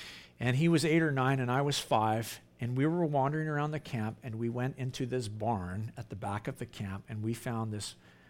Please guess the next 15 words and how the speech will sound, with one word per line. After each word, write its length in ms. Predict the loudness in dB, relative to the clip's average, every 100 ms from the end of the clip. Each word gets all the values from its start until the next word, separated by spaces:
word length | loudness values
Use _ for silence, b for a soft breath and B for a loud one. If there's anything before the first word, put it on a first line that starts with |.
| B
nice 280 | -6 -4 -4
old 180 | -4 -4
Heritage 500 | -4 -4 -6 -8 -8
truck 400 | -8 -6 -8 -12 b b b b b
all 140 | -4 -2
covered 360 | -2 -2 -2
in 140 | -4 -4
dust. 420 | -4 -6 -8 -14 b b b b -4
And 120 | 2
we 100 | 4
proceeded 460 | 2 0 2 2
to 60 | 0
pick 220 | -2 -2
up 120 | -2 2
rocks 640 | 4 4 2 -6 -10